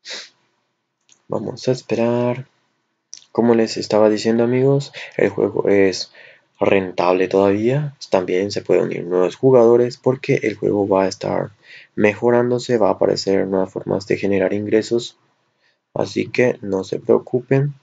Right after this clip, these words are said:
no van a perder su dinero, pueden entrar y generar ingresos con su capital.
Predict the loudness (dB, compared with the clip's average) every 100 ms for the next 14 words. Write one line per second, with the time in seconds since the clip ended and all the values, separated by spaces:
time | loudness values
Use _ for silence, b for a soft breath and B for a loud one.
0 | _ 0 2 2 2 0 0 -2 2 4
1 | 4 4 0 -2 2 4 4 2 -2 -6
2 | -8 -4 0 0 0 -6 _ _ _ _
3 | _ _ _ 0 0 2 0 2 2 0
4 | 0 -6 -2 -2 -2 -12 -16 -16 -4 -4
5 | -4 -8 -6 -6 -4 -2 -2 -2